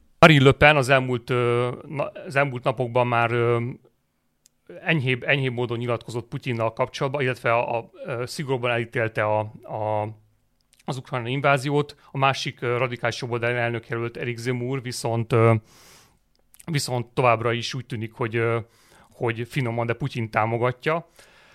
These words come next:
Valószínűleg most, ö, ö, még erre nincsenek, ö, közvéleménykutatások, de valószínűleg egy, ö, Nyugat-Európában orosz ellenesebb vagy Putyin ellenesebb hangulat, ö, keletkezik majd,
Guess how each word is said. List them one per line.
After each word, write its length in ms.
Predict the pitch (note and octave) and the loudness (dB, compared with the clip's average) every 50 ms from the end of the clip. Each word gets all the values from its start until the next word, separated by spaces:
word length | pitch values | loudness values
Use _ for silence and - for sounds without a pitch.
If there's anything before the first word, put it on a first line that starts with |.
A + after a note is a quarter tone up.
| - - _ _ _ | -20 -20 _ _ _
Valószínűleg 800 | _ - - D#3 D#3+ F#3+ E3+ D3 - - D#3 D3 C3+ C3+ C3+ C#3 B2 | _ -8 6 10 10 10 10 10 8 6 2 4 6 6 6 6 6
most, 360 | B2+ B2+ B2 - - - - | 4 0 0 0 -2 -2 0
ö, 400 | C3+ C3 B2+ B2+ B2+ B2+ B2 B2 B2+ - - - _ _ _ _ _ _ | 2 2 4 2 2 2 0 -2 -4 -8 -12 -20 _ _ _ _ _ _
ö, 380 | - D#3 A#2+ A#2 A2+ A#2 A#2 A#2 A2 - - _ _ _ _ | -6 -4 -2 0 0 0 0 -2 -4 -8 -12 _ _ _ _
még 200 | - D3 C#3+ C3 | 0 2 6 6
erre 160 | C3+ C3 C#3 | 6 6 6
nincsenek, 520 | C#3 C#3+ C#3+ C3 - B2 A#2 A2 - - | 4 4 0 0 0 0 0 0 0 2
ö, 240 | C#3 A#2+ A#2+ A#2 - - | 0 2 2 2 0 0
közvéleménykutatások, 800 | - - C3+ A#2+ C3 B2 - - D3+ B2+ - C3 B2+ - - C#3+ | 0 0 2 2 2 0 0 -2 -2 2 4 2 2 2 -2 -2
de 100 | B2+ C3 | -2 0
valószínűleg 720 | B2+ C#3 C#3 C3 B2 - - - C3 B2 B2 B2+ B2+ B2+ A#2 | 2 2 2 2 0 -2 -2 -2 -2 0 2 2 2 2 2
egy, 220 | B2 B2 A#2+ G#2+ A#2+ | 0 0 0 -2 -2
ö, 240 | A#2+ A#2+ A#2 A#2 A#2+ - - - - | 0 0 0 -2 -4 -6 -10 -14 -10
Nyugat-Európában 880 | A#3 C#3 C#3+ C3+ A#2 - B2 B2 B2 C3 A#2+ - B2 A#2+ A#2+ B2+ B2+ D3 - | -6 -2 -2 -2 0 0 0 2 2 0 2 2 0 2 2 0 -2 -2 -6
orosz 340 | - D#3+ A#2+ A#2 - - | -6 -6 -6 -6 -4 -4
ellenesebb 600 | C3 A2 A2+ A2+ A2 - B2 A2+ A#2 A2+ A#2+ B2+ | -4 -4 -4 -4 -6 -4 -4 -6 -4 -6 -10 -8
vagy 120 | A#2 A2+ G#2 | -8 -10 -8
Putyin 320 | - E3 C#3 - C#3 A#2+ | -8 -8 -6 -6 -4 0
ellenesebb 500 | B2+ A#2 A#2 A2+ A2 A2 - - A#2 A2+ - | 2 4 4 4 2 0 2 0 0 -2 0
hangulat, 520 | - B2+ A#2+ A2+ A#2 A2+ A2 G#2+ - - | -2 -2 0 0 0 0 0 0 0 -2
ö, 240 | B2+ A#2 A#2 A2+ A2 G#2+ - - - _ _ _ | -2 0 0 0 -2 -4 -8 -16 -20 _ _ _
keletkezik 500 | - C#3 C3 B2+ - - B2+ C3 C#3 - | 2 2 2 2 0 -2 -2 -2 -2 -2
majd, 360 | D3 D3 D3 D3 D#3 C#3 | 2 4 6 6 4 2